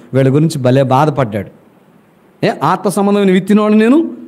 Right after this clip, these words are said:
శరీర సంబంధం కోసుకోవటం నా గొప్ప విషయమా?" అంటున్నాడు. "ఆత్మ సంబంధం విత్తానుగా నేను, శరీర సంబంధం మీ దగ్గర తీసుకోకూడదా?" అంటున్నాడు.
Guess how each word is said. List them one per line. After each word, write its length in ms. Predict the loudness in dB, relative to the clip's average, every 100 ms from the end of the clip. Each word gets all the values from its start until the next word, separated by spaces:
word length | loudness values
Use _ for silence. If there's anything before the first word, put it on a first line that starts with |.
| -20 -20 _ _ -4
శరీర 300 | 0 2 2
సంబంధం 380 | 0 0 0
కోసుకోవటం 560 | 0 -2 -2 0 0 0
నా 80 | 0
గొప్ప 300 | 0 -2 0
విషయమా?" 520 | -2 -2 -2 -2 -2 -8 -20 _ -6
అంటున్నాడు. 420 | -2 0 0 -2 -6 -12 -20 -20 _ _ _ _ _ -6
"ఆత్మ 260 | -2 -2 -2
సంబంధం 320 | 0 2 2
విత్తానుగా 380 | 2 2 0 2
నేను, 280 | 0 -2 -6 -8 -2
శరీర 180 | 0
సంబంధం 340 | 0 0 0 2
మీ 100 | 2
దగ్గర 180 | 2 0
తీసుకోకూడదా?" 800 | -2 -2 0 0 0 0 0 -4 -12 -4
అంటున్నాడు. 420 | -2 0 -2 -2